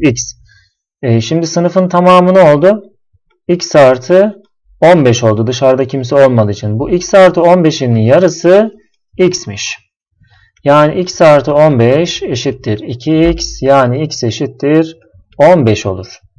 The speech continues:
Sınıfta kaç öğrenci vardır? On beş, on beş daha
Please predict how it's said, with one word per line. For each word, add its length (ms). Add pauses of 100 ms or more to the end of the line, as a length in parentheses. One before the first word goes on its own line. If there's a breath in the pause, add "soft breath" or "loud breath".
Sınıfta 480
kaç 220
öğrenci 420
vardır? 320
On 300
beş, 220
on 280
beş 220
daha 440